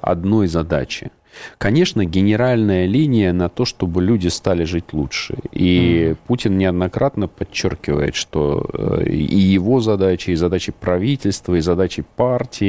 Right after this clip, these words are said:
Speaker 1: является повышение уровня жизни людей. И постепенно это происходит. Но, знаете, это как, э, относиться к организму и говорить: «А давайте вот мы не будем дышать и через рот, или через,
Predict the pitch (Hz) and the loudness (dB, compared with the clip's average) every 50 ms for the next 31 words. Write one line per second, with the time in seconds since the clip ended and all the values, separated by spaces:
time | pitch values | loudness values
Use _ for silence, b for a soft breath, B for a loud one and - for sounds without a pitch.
0 | 92 90 87 92 90 90 95 104 110 110 107 104 - - - - - 90 82 85 | 2 2 2 2 2 2 2 4 4 2 0 0 -4 -8 -8 -4 -2 0 0 0
1 | 80 - - 107 104 98 90 85 85 87 90 87 85 82 78 80 80 78 73 80 | -2 0 -2 0 0 0 0 0 0 0 0 0 0 0 -2 0 -2 0 0 0
2 | 80 82 85 85 80 - - - - 50 - 87 87 - - - - - - - | 0 0 0 0 -2 -2 -2 -2 -2 0 0 -2 0 0 -2 -4 -2 -4 -4 0
3 | - 156 143 117 101 90 - - - - - - 101 - - - 98 92 - - | 2 0 2 2 -2 -2 -4 -6 -6 -4 -4 -4 -4 -6 -4 -4 -4 -4 -4 -6
4 | - _ - _ B B B B B B B B B B 120 B - 98 110 120 | -12 _ -20 _ B B B B B B B B B B -4 B 2 4 4 4
5 | 123 113 - - - - 107 123 160 175 160 117 104 - 104 - - 107 - - | 2 0 -2 -4 -2 -2 0 2 2 2 2 0 -2 -4 -2 -2 -2 -4 -4 -4
6 | - - - 98 95 92 92 92 90 90 87 87 87 85 82 - 95 - 107 101 | -10 -4 0 2 2 4 4 4 2 2 2 2 2 2 2 0 0 0 -2 -4
7 | - - 107 - - - - - 95 95 98 92 110 107 117 123 117 101 90 87 | -2 -2 -4 -4 -6 -6 -2 -2 0 0 2 2 2 2 2 0 0 0 0 0
8 | 82 95 90 85 82 - 95 90 104 117 135 131 - - 85 85 80 - - 95 | 2 2 2 2 0 -2 -4 -2 0 2 0 0 0 -4 -4 -4 -4 -2 0 0
9 | 95 95 95 98 131 143 110 90 80 78 B B B B B B - 76 98 92 | 2 2 2 2 2 2 2 0 -2 -2 B B B B B B -2 0 0 0
10 | - - 85 73 - - - - 82 82 76 - - 82 87 80 85 95 107 131 | 2 0 0 -2 -2 -6 -6 -4 -4 -4 -4 -4 -2 -2 0 0 0 0 2 2
11 | 135 - - 82 76 76 - - 80 80 80 | 0 -2 -2 -2 -4 -2 -2 -2 0 0 0